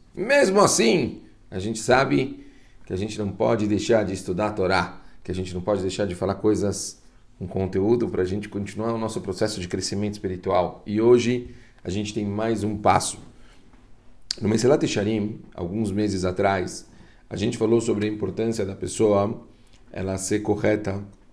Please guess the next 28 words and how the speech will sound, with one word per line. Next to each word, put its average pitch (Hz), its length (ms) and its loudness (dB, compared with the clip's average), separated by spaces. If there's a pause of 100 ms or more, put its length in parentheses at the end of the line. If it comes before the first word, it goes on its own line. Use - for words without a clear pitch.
(680)
na 98 140 2
hora 110 180 4
de 90 80 -2
fazer 95 240 -2
os 101 120 0
negócios 95 520 0
dela. - 400 -4 (600)
Aqui, 156 720 0 (420)
o - 80 -2
Rav 107 280 2
Papo, 127 400 -2
nos 101 160 -2
Conselhos 101 440 0
Extraordinários, 98 840 0
no 92 120 -2
Pelei 95 280 4
Uetz, 104 480 2
ele 107 160 0
fala 120 580 4
sobre 117 500 4
o 101 200 0
assunto 110 400 -2
de 101 200 -4
Gezel, 87 500 4 (840)
de 90 100 -10
roubo. - 580 12 (1300)
Vamos 147 320 6
entrar, 110 640 2